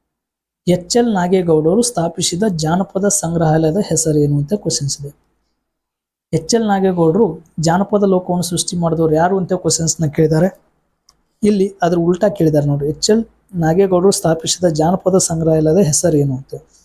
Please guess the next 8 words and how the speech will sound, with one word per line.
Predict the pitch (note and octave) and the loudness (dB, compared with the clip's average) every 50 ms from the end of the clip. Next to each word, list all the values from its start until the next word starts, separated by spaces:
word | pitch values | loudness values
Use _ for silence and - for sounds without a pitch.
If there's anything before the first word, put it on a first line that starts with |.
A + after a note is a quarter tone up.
| _ _ _ _ - | _ _ _ _ -6
ಜಾನಪದ | D#3+ D#3 D#3+ D#3+ F3+ G3 F#3 - F#3+ F3 | -2 0 0 2 0 0 -2 0 0 2
ಲೋಕ. | F3+ E3+ D#3+ D#3 D#3 - | 2 4 2 2 0 -2
ಹೀಗಾಗಿ | C#3+ - - _ _ _ _ _ - E3 D#3 D3+ D#3+ G#3+ B3 A#3+ - - _ _ _ _ - | -6 -8 -12 _ _ _ _ _ -4 0 2 2 2 2 0 0 -4 -14 _ _ _ _ -4
ಆಪ್ಷನ್ಸ್, | E3 D#3 - - - G#3 G3+ - - E3+ F3 F3 - - - - _ - E3+ | -2 -2 -2 -2 -2 -2 -2 -2 -2 -4 -6 -6 -10 -18 -20 -20 _ -6 -4
ಆ, | D#3+ D#3 | -2 -2
ಏನಪ್ಪ | D#3 E3 F3 F3 E3+ E3+ - D#3 | 0 0 0 -2 -2 -2 -2 0
ಅಂದ್ರೆ | D3+ E3 G3+ A#3 A#3 - - _ - F3 | 2 2 2 0 -2 -6 -14 _ -4 -2
ಎರಡು. | D#3+ D3+ D3 C#3 C#3+ - - _ | -2 0 -2 -2 -4 -6 -10 _